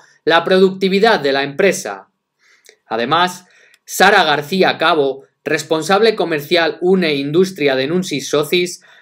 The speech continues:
recordó que la tecnología es la mejor aliada de la industria para ser más rentable y destacó la importancia de la digitalización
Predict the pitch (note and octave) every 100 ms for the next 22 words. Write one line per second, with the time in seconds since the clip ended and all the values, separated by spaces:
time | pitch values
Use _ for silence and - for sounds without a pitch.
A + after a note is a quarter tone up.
0 | _ - E3 F3 E3+ G3+ A3 A#3 G3 F#3+
1 | E3+ D#3 D3 C#3+ F#3 G#3 G3+ E3+ D#3+ -
2 | F3+ G3 D#3+ D3 E3+ F3+ D#3+ D3 D3 G#3+
3 | G#3+ D3+ C#3 C#3+ D3 D3 G#3+ G#3+ F3+ D3
4 | B2+ B2 E3+ D#3 B2 A2 G#2 _ _ -
5 | D#3+ F3 - F3 A#3 A#3 F3+ D3+ D3+ D3
6 | F3+ F#3+ F3 D3+ C#3+ C3+ C3+ C#3 C#3 C3+
7 | C3 B2+ D#3 E3 E3+